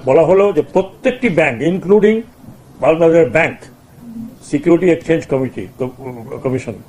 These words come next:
যারা যারা ইনভলভড এই টাকা দেওয়ার পিছনে, প্রত্যেকের বিরুদ্ধে ইনকোয়ারি হবে এবং প্রত্যেকের বিরুদ্ধে মামলা করতে হবে।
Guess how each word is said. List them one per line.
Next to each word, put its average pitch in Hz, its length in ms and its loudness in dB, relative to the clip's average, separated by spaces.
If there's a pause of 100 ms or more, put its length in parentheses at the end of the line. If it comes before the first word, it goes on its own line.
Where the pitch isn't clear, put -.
(720)
যারা 165 400 2
যারা 190 260 6
ইনভলভড 156 600 2 (540)
এই 147 260 2 (100)
টাকা 143 500 2 (580)
দেওয়ার 147 340 4
পিছনে, 127 380 -8 (580)
প্রত্যেকের 160 520 0
বিরুদ্ধে 147 480 0 (520)
ইনকোয়ারি 139 420 2
হবে 147 220 0
এবং 151 160 -4
প্রত্যেকের 180 400 0
বিরুদ্ধে 156 240 0
মামলা 131 260 0
করতে - 260 -8
হবে। 87 180 -14